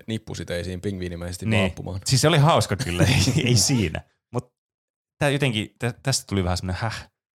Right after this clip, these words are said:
Speaker 2: Et mitä?
Speaker 1: Mikä, te-, mä nyt palaan taas sinne loppuun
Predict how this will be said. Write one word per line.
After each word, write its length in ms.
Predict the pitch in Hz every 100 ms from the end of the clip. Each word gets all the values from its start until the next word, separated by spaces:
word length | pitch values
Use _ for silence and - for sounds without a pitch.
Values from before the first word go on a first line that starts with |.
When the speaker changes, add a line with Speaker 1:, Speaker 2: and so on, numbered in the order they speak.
| _ _ _ _ _
Speaker 2:
Et 180 | 101 - _ _ _
mitä? 200 | 110 90 - _ _ _ _ _ _ -
Speaker 1:
Mikä, 220 | - - - - - 170
te-, 180 | - - - - - _ _ _ _ _ _ _ 139
mä 80 |
nyt 120 | 139 135
palaan 220 | 151 139
taas 200 | 147 127
sinne 120 | 113
loppuun 520 | 113 120 - 87 85